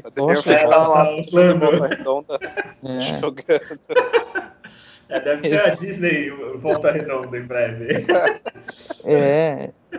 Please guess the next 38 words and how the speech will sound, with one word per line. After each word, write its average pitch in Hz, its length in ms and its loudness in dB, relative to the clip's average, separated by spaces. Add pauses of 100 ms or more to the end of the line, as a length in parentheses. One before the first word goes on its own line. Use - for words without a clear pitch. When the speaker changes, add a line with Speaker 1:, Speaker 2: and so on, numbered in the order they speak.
(920)
Speaker 3:
Ai, 156 260 0
meu 139 180 -6
Deus. 131 300 -10 (280)
Speaker 1:
Teve 175 320 -2
da, 196 460 4
da 165 120 2
Champions 185 440 -6
também, 127 280 -8
né, 120 140 -10
que - 80 -20
foi 117 120 -4 (120)
ali 113 140 -6
só 120 160 -2
a 110 40 0
fase 117 280 -2
final, 117 440 -4
né, 107 180 -12
do 104 360 -18
Speaker 3:
Sim, 185 500 -4
Speaker 1:
da 135 60 0
Speaker 3:
era. 127 340 0
Speaker 1:
e - 720 -20 (160)
tal. 110 240 -6 (800)
Mas 123 300 0
nem 127 100 2
se - 100 -4
compara, 139 440 2
claro, 113 400 0
é, 104 240 -4
todo 110 280 -10 (280)
dinheiro, 110 460 -4
estrutura 113 720 -4
e, 101 260 -12
e - 40 -18
tudo. 156 140 -12
Mas 214 140 -2
então, 214 240 -4
é, 220 40 -6